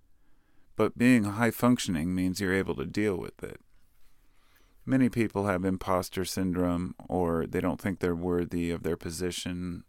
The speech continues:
or who they are. Uh, they feel like they should be doing more. And then other people aren't aware of our mood swings and what,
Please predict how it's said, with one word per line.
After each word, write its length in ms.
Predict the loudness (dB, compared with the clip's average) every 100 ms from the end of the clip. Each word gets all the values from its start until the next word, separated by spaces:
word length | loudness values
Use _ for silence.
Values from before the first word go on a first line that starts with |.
| -10
or 320 | -6 -6 -6
who 100 | -4 -2
they 200 | -2 -2
are. 420 | -2 -2 -2 -6 -14 -20 -20 -20 -20 -14
Uh, 240 | -8 -6 -2
they 140 | -2
feel 220 | 2 4
like 160 | 2 0
they 100 | -4
should 180 | -4 -6
be 100 | -4
doing 320 | -4 -4 -2
more. 560 | 0 2 2 2 0 -6 -20 -20 _ -20 -8
And 400 | -2 0 0 0 -2
then 300 | 0 0 2
other 240 | 0 0 0
people 380 | 0 -2 0 2
aren't 240 | 2 2
aware 340 | 2 4 4
of 100 | 4
our 120 | 2 2
mood 320 | 2 0 -2
swings 560 | -4 -2 -2 -4 -8 -6
and 180 | -2 2
what, 160 | 2